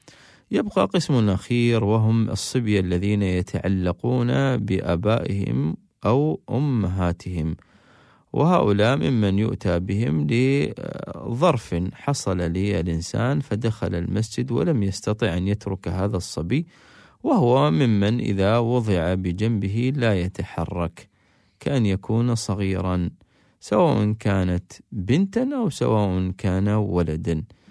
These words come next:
فمثل هذا لو أدخل إلى المسجد وجلس بجانب أبيه ولم يتحرك، فإن الأمر فيه سعة بإذن الله، وذلك لأن النبي صلى الله عليه وسلم كان يصلي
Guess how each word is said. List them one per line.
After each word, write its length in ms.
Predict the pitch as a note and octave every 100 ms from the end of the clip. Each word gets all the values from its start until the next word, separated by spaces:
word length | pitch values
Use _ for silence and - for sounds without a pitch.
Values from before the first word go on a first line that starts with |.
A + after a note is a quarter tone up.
| - - _
فمثل 400 | _ G#3+ B3+ E3+
هذا 380 | C3+ A2+ A2 A2+
لو 300 | A2 G2 G2 -
أدخل 440 | C#3+ - - F#2+
إلى 680 | F2 G2+ F#2+ F#2+ A2+ C3 B2+
المسجد 880 | - F2+ F2 F2+ F2+ G#2 - - - - - - _ _ - _ _
وجلس 1500 | - B2+ B2+ B2 B2 - - - - - - C3 D#3+ A2 -
بجانب 680 | G#2 G2 F2+ A2+ A2+ G2 F2+
أبيه 540 | E2 - F2+ B2 C3+
ولم 380 | G#2 A2 B2+ G#2
يتحرك، 760 | F#2+ - - - A#2 A#2+ C3 -
فإن 380 | - D4+ A3
الأمر 560 | C3+ - D3+ C#3+ C3 - - -
فيه 320 | - D3+ A2
سعة 380 | - G2 F2 - G2
بإذن 500 | F#2 F#2 F#2 E2+ F#2+
الله، 300 | - - - _ _ _ _ _ -
وذلك 440 | D#3 F3 D#3 -
لأن 320 | A#2 A2+ A#2+
النبي 400 | G2+ F#2+ G#2+ G#2+
صلى 220 | F#2+ F#2+
الله 360 | F2+ G#2 G#2 E2+
عليه 340 | F2+ G2 G2
وسلم 560 | F2+ E2+ - A#2 C3+ C#3+
كان 300 | - E3+ D3
يصلي 800 | A#2+ G#2+ - D3+ A#2 F#2 A#2 D#3